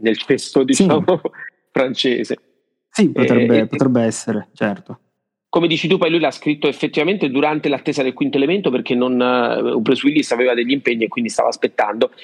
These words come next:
Speaker 1: E, e insomma, mi immagino lui che dice: "Vabbè, adesso ho questa storia, la volevo proprio dire, vabbè, mettiamoci là." L'ha
Speaker 2: Mm.
Speaker 1: scritta di getto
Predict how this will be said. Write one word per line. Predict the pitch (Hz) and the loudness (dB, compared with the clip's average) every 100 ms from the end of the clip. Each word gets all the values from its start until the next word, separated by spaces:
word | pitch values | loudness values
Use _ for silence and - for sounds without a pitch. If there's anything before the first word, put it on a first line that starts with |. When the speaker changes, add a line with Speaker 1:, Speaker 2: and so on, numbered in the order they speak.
| - | -4
Speaker 1:
E, | - - | -2 0
e | 151 | 0
insomma, | 190 151 | 2 2
mi | 156 | 2
immagino | 175 180 156 185 | 2 0 0 0
lui | 185 180 | 2 0
che | |
dice: | 151 165 | 0 0
"Vabbè, | 185 160 | 0 0
adesso | 202 - | -2 -2
ho | 139 | -4
questa | - 147 - | -4 -6 -6
storia, | 160 - 185 175 139 | -6 -4 -2 0 -2
la | 127 | -2
volevo | 139 147 | -2 -2
proprio | 160 165 | -2 -4
dire, | 151 165 | -2 0
vabbè, | 220 175 | -2 -2
mettiamoci | 156 214 196 156 | -2 0 0 -2
là." | 123 | -2
L'ha | 117 156 | 0 2
Speaker 2:
Mm. | |
Speaker 1:
scritta | 131 185 151 | 0 0 0
di | 160 | 0
getto | 151 160 160 - 208 | 0 0 0 -2 -4